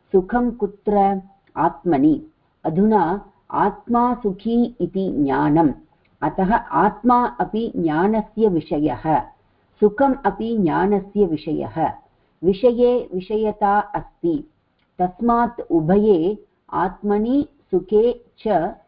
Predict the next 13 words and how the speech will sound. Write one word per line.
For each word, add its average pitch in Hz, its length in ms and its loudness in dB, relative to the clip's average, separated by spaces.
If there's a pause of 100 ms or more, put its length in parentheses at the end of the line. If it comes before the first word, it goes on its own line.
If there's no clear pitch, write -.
(120)
विषयता। 175 1040 0 (1200)
अपि 240 340 -2
च - 0 -
सुखम् 247 500 0 (140)
आत्मनि 233 720 0
इति 190 200 -4
कारणेन 190 1040 0 (320)
आत्मा 226 800 0
विशेष्यं, 180 760 0 (500)
सुखं 254 380 0 (180)
विशेषणं। 185 800 0 (680)
तर्हि 214 400 0
सुखे 240 480 2